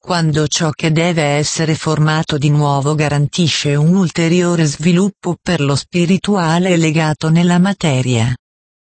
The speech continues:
Delle distruzioni arbitrarie di ogni genere liberano indicibilmente tante entità spirituali,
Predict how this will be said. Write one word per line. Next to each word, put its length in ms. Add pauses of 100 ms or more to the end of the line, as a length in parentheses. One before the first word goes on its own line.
(240)
Delle 360
distruzioni 1000
arbitrarie 840
di 160
ogni 320
genere 560
liberano 720
indicibilmente 1200
tante 500
entità 460
spirituali, 960